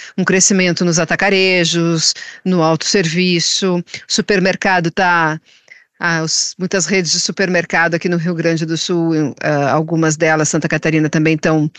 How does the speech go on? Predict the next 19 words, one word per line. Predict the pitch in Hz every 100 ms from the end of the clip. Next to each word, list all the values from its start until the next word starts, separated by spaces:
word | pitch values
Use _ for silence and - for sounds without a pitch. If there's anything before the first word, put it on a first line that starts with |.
| - - - - -
de-, | 180
rediscutindo | 175 190 196 202 - 202 - - 214 202 170
qual | - 170
é | 170
o | 190
papel | 202 175 196 180 185
do | 165
supermercado | - 170 175 165 160 - 175 170 156 147
dentro | 160 151 156
do | 147
varejo | 151 151 147
de |
alimentos, | 156 156 165 160
a | 151
sua | - 160
relação | 165 156 156 160 151
com | 156
o | 151
consumidor. | 151 151 - 165 160 175 170 165